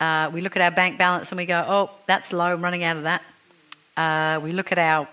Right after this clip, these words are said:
week and we're running out of energy 'cause we look at what <laughs> we've got coming and we're running out of energy. You know, we, we live in a world where we are limited. We've got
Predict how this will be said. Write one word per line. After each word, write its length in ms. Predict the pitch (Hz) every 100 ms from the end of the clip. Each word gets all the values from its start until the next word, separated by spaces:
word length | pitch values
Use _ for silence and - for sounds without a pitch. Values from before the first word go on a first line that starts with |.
| -
week 400 | 175 247 - -
and 140 | 160
we're 100 | 165
running 300 | 151 175 170
out 140 | 170 151
of 80 |
energy 340 | 180 208 202 220
'cause 220 | - 147
we 80 | 151
look 180 | 170 190
at 100 | 175
what 160 | 185
<laughs> 40 | 202
we've 180 | -
got 280 | - 269 262
coming 320 | - 285 320 339
and 120 | 220
we're 80 | 180
running 340 | 175 214 220
out 140 | 208 208
of 60 |
energy. 440 | 220 247 233 359 - 285 - - - - - - -
You 100 | -
know, 160 | 254 254
we, 260 | 262 262 190
we 100 | 220
live 180 | 247 302
in 140 | 285
a 40 | 220
world 400 | 220 247 180 151
where 220 | 185 180
we 160 | 185
are 360 | 185 185 180 170 -
limited. 540 | 160 190 277 277 175 147
We've 240 | 175 170
got 340 | 185 180 -